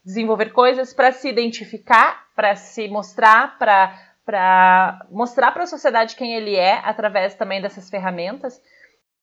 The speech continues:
Eu penso, eu tendo a pensar que todas essas questões que a gente pensa na contemporaneidade, que a gente conversa, seja ela sobre a moda, sobre a arte, sobre a literatura, sobre a religião,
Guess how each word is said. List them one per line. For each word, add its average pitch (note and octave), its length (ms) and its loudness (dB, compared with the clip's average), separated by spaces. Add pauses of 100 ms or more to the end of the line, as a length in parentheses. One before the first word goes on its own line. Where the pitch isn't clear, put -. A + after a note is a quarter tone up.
Eu A3+ 160 -2
penso, C4+ 500 -4
eu G#3+ 80 0
tendo C4+ 240 -2
a D#4 40 2
pensar D#4 640 -4
que B3 400 -6 (280)
todas C4+ 300 0
essas F#4 320 -10
questões A#3+ 680 -4
que - 120 -6
a A3 40 -2
gente A#3 280 -10
pensa B3 420 -4
na A#3 100 -6
contemporaneidade, G#3+ 1200 -4
que - 100 -18
a F3 40 -14
gente F#3+ 280 -16
conversa, G3 1000 -4
seja G#3 360 -6
ela G3+ 240 -2
sobre G#3 260 -6
a G#3+ 60 -2
moda, F3+ 340 -2
sobre F3+ 240 -8
a F#3+ 60 0
arte, F3 300 0
sobre F3+ 200 -12
a - 20 -6
literatura, F#3 680 -12
sobre F3 200 -16
a F3 40 -10
religião, F3+ 600 -6